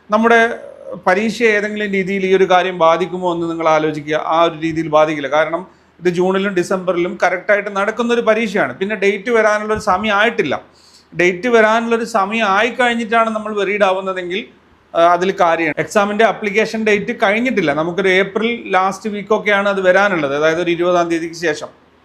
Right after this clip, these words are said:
അതുപോലെ തന്നെ ഇത്തരം കാര്യങ്ങളെല്ലാം തന്നെ വരേണ്ടത്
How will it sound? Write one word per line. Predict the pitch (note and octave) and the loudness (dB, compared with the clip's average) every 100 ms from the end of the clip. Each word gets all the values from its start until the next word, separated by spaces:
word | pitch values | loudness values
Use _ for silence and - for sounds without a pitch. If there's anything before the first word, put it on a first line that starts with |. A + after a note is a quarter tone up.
| _ _ _ _ _ _ _ E3+ | _ _ _ _ _ _ _ -2
അതുപോലെ | A3+ B3+ B3 | 0 0 0
തന്നെ | A#3+ C4 - - - F#3+ | -2 -4 -6 -18 -14 -12
ഇത്തരം | E3+ B3 B3+ A#3 | -2 0 2 2
കാര്യങ്ങളെല്ലാം | G#3 A3 A3+ A3 G#3 G3+ | 2 2 0 0 0 -2
തന്നെ | G3 G3+ F#3 | 0 2 4
വരേണ്ടത് | E3 F3 G3 G3 | 2 0 0 0